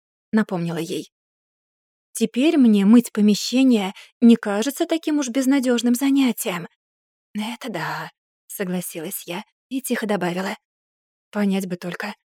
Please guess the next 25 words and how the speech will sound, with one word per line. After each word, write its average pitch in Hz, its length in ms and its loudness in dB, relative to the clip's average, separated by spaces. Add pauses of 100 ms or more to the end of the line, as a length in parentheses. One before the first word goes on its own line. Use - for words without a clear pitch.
(400)
как 190 240 -8
это 185 160 -12
работает". 185 800 -6 (960)
Этаж 208 440 2
мы 262 120 4
помыли 226 360 6
намного 175 440 0
быстрее. 175 480 -6 (380)
Собрали 240 420 4
тряпки, 247 600 -4
которые 233 400 2
в - 60 -6
какой-то 214 420 0
момент 220 480 2 (120)
просто 208 380 0
упали 190 360 0
на 190 240 2
пол 185 220 0 (240)
и 294 200 -2
перестали 208 540 0
подавать 175 460 -2
признаки 180 540 0
жизни. 180 440 -2 (300)
Подобрали 214 460 2
инвентарь 180 560 0